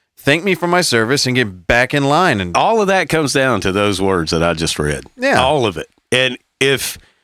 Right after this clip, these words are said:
Speaker 2: if you really want to change, fundamental change in the Constitution, that's the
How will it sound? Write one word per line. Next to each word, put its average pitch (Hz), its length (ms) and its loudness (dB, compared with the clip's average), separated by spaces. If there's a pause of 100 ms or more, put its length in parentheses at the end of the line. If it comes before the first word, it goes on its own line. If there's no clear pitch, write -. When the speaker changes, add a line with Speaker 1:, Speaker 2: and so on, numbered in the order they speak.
(680)
Speaker 2:
if 139 220 -2
you 143 160 0
really 170 300 0
want 160 240 0
to 110 60 -2
change, 151 560 0
fundamental 160 580 0
change 156 360 0
in 147 120 0
the 143 60 0
Constitution, 160 760 -2 (400)
that's 139 400 -2
the 110 260 -2